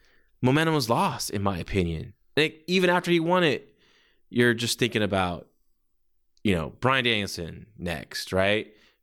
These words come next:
C M Punk still. And then when they shot the angle quick and where Bryan Danielson turned heel,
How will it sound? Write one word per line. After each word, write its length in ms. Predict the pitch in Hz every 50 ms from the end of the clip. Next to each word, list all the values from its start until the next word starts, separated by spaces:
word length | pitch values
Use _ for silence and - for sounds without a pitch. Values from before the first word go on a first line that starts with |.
| _ _
C 180 | - - 160 160
M 80 | 147
Punk 360 | 131 - 135 120 107 98 -
still. 500 | - - - 98 87 80 73 - - - _ _ _ _ _ _ _ _ _ _ _ _ _ _
And 200 | - 127 139 143
then 200 | 151 151 151 147
when 80 | 147 143
they 100 | 143 139
shot 380 | 131 - - 180 196 226 233 -
the 100 | 151 120
angle 360 | 120 151 185 170 143 120 104
quick 280 | - - - 165 165 - - _ _ _ _ _ - _
and 140 | - 117 113
where 140 | 113 110 101
Bryan 360 | - - - 120 147 156 139
Danielson 320 | 113 127 139 143 139 123
turned 240 | 101 - 113 104 95
heel, 460 | 95 127 143 143 123 101 92 90 87